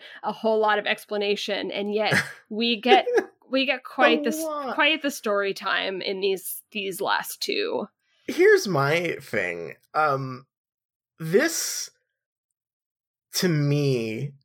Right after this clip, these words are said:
Speaker 2: shows, I mean, like, not that it wasn't obvious, but th-, this reveals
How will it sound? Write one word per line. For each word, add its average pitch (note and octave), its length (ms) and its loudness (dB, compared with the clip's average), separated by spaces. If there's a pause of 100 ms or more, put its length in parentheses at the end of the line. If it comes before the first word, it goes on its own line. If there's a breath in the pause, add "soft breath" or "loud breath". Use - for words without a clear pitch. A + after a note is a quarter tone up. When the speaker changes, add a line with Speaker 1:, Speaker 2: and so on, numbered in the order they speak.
Speaker 2:
shows, B2 560 2
I - 60 -6
mean, D3 160 0
like, C#3 160 0
not D3+ 240 4
that B2 120 0
it A2+ 120 2
wasn't B2+ 320 4
obvious, G2+ 480 -6
but - 160 -4
th-, A#2+ 340 -10
this - 540 0 (360 soft breath)
reveals A#2 1080 2